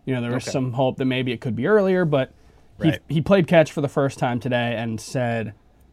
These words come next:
Speaker 1: mid-May seems like the best case scenario still. So that's the one thing to keep in mind with him. Even with that, I, you know, if he falls to the one fifty range, I think he's still worth that value.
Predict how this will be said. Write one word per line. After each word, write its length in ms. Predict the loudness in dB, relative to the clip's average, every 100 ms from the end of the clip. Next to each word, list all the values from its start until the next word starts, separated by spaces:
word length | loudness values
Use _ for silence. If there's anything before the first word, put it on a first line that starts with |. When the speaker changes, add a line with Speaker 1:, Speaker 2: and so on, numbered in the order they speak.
| -2
Speaker 1:
mid-May 460 | 2 2 2 -2
seems 320 | -4 -4 -4 -4
like 140 | -6
the 60 | -4
best 240 | -6 -6
case 200 | -8 -8
scenario 400 | -8 -10 -10 -14
still. 260 | -12 -14 -10
So 260 | -10 -10 -14 _ _ -20 -20 _
that's 240 | 2 2 4
the 100 | 4
one 220 | 4 2
thing 420 | -2 -4 -4 -8 -8
to 80 | -4
keep 240 | -2 0
in 80 | -2
mind 220 | -2 -4
with 80 | 0
him. 480 | 2 4 4 2 -4 -18 -20 -20 -20 _ -20 _ _ -20 _ _ _ _ _ _ _
Even 340 | 6 8 8
with 180 | 6 4
that, 360 | 4 6 6 4
I, 80 | 0
you 200 | -2 -4
know, 140 | -2
if 100 | -2
he 80 | -2
falls 340 | 0 0 0 -2
to 80 |
the 60 | -4
one 200 | -2 -2
fifty 340 | -4 -4 -2
range, 420 | 0 0 0 -2 -6 -10
I 80 | -8
think 220 | -6 -4
he's 140 | -6
still 220 | -4 -6
worth 160 | -4 -8
that 180 | -10 -12
value. 380 | -14 -14 -16